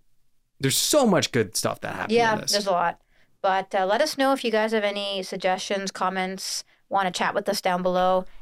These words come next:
Speaker 2: If you like this, please let us know and like and subscribe.
Speaker 1: Also, if anyone has a suggestion on a book that we can do for another ep-, book club at some point,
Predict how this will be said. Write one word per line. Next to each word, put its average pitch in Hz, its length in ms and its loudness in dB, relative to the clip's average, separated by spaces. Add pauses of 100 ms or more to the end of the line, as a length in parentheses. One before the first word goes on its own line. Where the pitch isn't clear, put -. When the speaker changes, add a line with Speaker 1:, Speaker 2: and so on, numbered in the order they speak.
(120)
Speaker 2:
If - 60 -6
you 202 80 2
like 214 280 2
this, 220 220 -2
please 202 320 -4
let 190 160 2
us 214 140 -2
know 202 240 0
and 214 140 -2
like 185 180 -4
and 214 80 -10
subscribe. - 380 -6 (100)
Speaker 1:
Also, 117 380 -2 (140)
if 113 300 -6
anyone 151 340 2
has 135 220 0
a 104 60 -2
suggestion 104 640 -2
on 101 160 -6
a 101 60 -2
book - 440 -4
that 175 140 0
we 151 140 2
can 147 200 0
do 131 300 2
for 98 260 -6
another 104 480 -4
ep-, - 80 -10 (520)
book - 160 -6
club 90 260 -4
at 92 100 -10
some 92 200 -4
point, - 500 -8